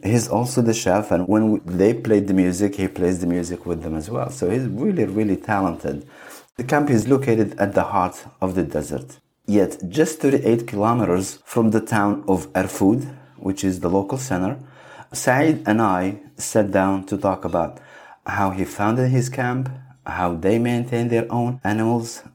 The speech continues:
gardens in the desert, their emphasis on organic ingredients in their incredible food, and how the food itself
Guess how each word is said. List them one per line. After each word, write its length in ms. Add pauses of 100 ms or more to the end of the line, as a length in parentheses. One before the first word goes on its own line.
gardens 480
in 140
the 100
desert, 580 (420)
their 340
emphasis 760 (120)
on 240
organic 680 (160)
ingredients 880 (100)
in 200
their 260
incredible 640
food, 480 (280)
and 480
how 280
the 80
food 260
itself 560